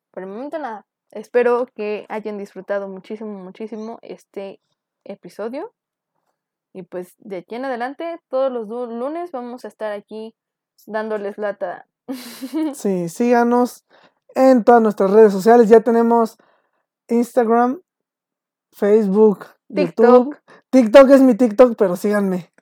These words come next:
Speaker 1: Vamos a hacerle uno exclusivo al podcast. No sigan a Jorge. Bueno, sigan a Jorge en su TikTok, pero
Speaker 2: Sí,
Speaker 1: uno
Speaker 2: les voy a dar datos
Speaker 1: exclusivo al
Speaker 2: históricos.
Speaker 1: podcast, ¿vale? Así que
Speaker 2: Pues, muchas
Speaker 1: muchas
Speaker 2: gracias
Speaker 1: gracias.
Speaker 2: por habernos acompañado.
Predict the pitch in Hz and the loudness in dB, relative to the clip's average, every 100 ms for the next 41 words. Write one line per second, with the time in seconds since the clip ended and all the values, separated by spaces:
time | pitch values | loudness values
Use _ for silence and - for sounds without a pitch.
0 | _ _ _ 269 302 349 330 294 285 285 | _ _ _ 0 0 0 -4 -2 -2 0
1 | 277 269 269 285 262 240 _ 233 233 254 | -2 -2 -6 -6 -6 -8 _ -8 -8 -8
2 | 254 254 269 214 202 254 254 - 277 294 | -8 -6 -4 -4 -4 -2 -2 -2 -2 -2
3 | 254 240 247 233 214 _ 202 220 294 330 | -4 -8 -8 -8 -12 _ -12 -4 -4 -2
4 | 339 359 370 294 262 262 277 277 220 240 | -4 -4 -2 0 0 -2 -6 -10 -10 -12
5 | 226 240 240 _ 208 196 - _ _ - | -8 -6 -6 _ -2 -2 -4 _ _ -4
6 | 233 220 208 247 247 247 240 254 220 254 | 2 4 6 8 8 8 6 2 0 0
7 | 226 208 214 190 160 - _ _ _ _ | 0 0 0 -6 -8 -14 _ _ _ _
8 | _ _ _ - 185 233 381 _ _ _ | _ _ _ -10 -8 -6 -8 _ _ _
9 | _ _ 196 - 196 _ 214 214 214 214 | _ _ -20 -18 -20 _ -6 -4 -2 -6
10 | 214 _ _ 196 190 180 - - _ 208 | -10 _ _ -4 -4 -4 -14 -20 _ -10
11 | 214 214 202 226 330 - 359 233 185 185 | -6 -4 0 2 2 0 -4 -8 -6 -6
12 | 196 180 175 165 160 190 226 240 269 | -6 -10 -12 -14 -10 -4 0 0 -2